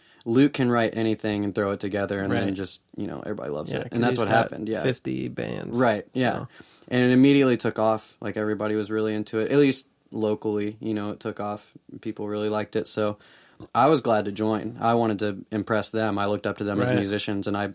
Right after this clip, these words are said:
Speaker 1: I still do to this day.
Speaker 2: Yeah.
Speaker 1: So.
Speaker 2: It's, and so, so you ended up, like, touring with them a little bit. I mean, they kinda did. I heard that band kinda started as a joke, and then it
Speaker 1: <laughs>
Speaker 2: just sort of
Speaker 1: Yeah, it was just, like, a,
Speaker 2: became a
Speaker 1: a
Speaker 2: thing.
Speaker 1: side project kinda thing,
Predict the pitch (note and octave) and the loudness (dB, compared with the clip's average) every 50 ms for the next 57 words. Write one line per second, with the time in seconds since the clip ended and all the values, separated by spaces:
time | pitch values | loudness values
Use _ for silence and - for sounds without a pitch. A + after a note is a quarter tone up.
0 | - - F#2+ G2 - - - G#2+ G2 F#2 G2+ G2 F#2+ - - F#2 - E2+ - - | -10 -12 -10 -10 -8 -4 -4 -4 -4 -4 -6 -6 -6 -6 -8 -8 -8 -8 -8 -8
1 | - F2+ D#2+ F2 - - B2+ B2+ C3+ C#3+ B2+ - B2+ - A2+ G2+ G#2 G#2+ _ _ | -6 -6 -6 -6 -6 -4 -2 0 0 0 0 -2 -4 -4 -4 -4 -4 -6 _ _
2 | _ _ _ - - _ _ _ _ - C3 C#3 C#3 - - - - - _ _ | _ _ _ -20 -20 _ _ _ _ -2 0 0 0 0 -4 -12 -12 -16 _ _
3 | _ - C3+ C3 B2+ B2 A#2+ A2+ - _ - - - - D3 C#3 C3+ C3 C3 C3 | _ -4 -2 0 0 0 -2 -4 -6 _ -12 -6 0 4 6 6 6 6 4 4
4 | B2+ - _ _ _ _ _ _ _ _ _ _ - - - - D3 C#3 C#3 C#3+ | 2 -2 _ _ _ _ _ _ _ _ _ _ -18 -8 0 2 4 6 6 6
5 | D3+ E3+ F3 D#3+ C#3 B2 - B2 B2+ A#2+ - - - C#3+ D#3+ F3+ E3+ B2+ A#2+ B2 | 6 8 8 6 6 4 4 2 -2 -4 -4 -4 0 2 2 2 2 2 0 0
6 | A#2+ B2 B2+ B2+ C3 B2+ C3 C#3+ D3 C3 A#2+ B2+ B2+ C3 C3 B2+ B2+ B2+ B2+ C3+ | 0 0 0 0 0 0 2 2 2 2 2 0 0 0 0 0 0 0 2 2
7 | D3 C#3+ - F3+ D#3+ C3+ C3 A#2+ A#2 C#3 D#3 E3 - B2+ B2+ - C3 C3 C3+ C3 | 2 2 2 2 2 2 2 0 2 2 2 2 2 0 -4 -2 0 2 2 4
8 | C3+ E3 E3+ E3 C#3+ C3+ C#3 C#3 C3 - C3+ C3 C3 B2+ - - C3 A#2+ A2+ - | 4 6 6 6 6 6 6 6 6 4 2 0 -2 -2 -2 -4 -4 -4 -6 -6
9 | - C3 B2+ B2+ A#2+ B2 A#2+ A2+ A2 G2+ - - B2+ C#3 C3+ A#2 - - A2+ A#2+ | -2 -2 0 0 0 0 -2 -2 -4 -8 -4 -2 0 0 0 -2 -4 -6 -6 -4
10 | A#2 A2 A2 A2 A2 - - - - F#3 E3 C#3 B2+ A#2+ - C#3 C3+ C3 B2 B2 | -4 -4 -4 -6 -4 0 0 2 4 4 4 2 2 0 0 -2 -2 0 0 -2
11 | A#2+ A#2 - - B2 C#3 D3 D3 C#3 A#2+ B2+ B2+ C3+ C#3 C3 B2 A#2+ A2+ B2+ B2+ | -4 -6 -8 -4 0 2 4 4 4 2 0 0 0 0 2 2 2 2 2 0
12 | B2 - - C3+ C3+ B2+ B2 A#2 A#2 A#2 - B2 A#2 A#2 A2 A2+ A2+ A2 - A#2 | -4 -4 -4 -2 -2 0 2 2 2 2 2 0 -2 0 0 0 -2 -2 -2 -2
13 | A2+ A2+ G#2+ - - A2+ A2 A2 A2 A2 | -2 -2 -2 -4 -2 -2 -2 -2 -4 -4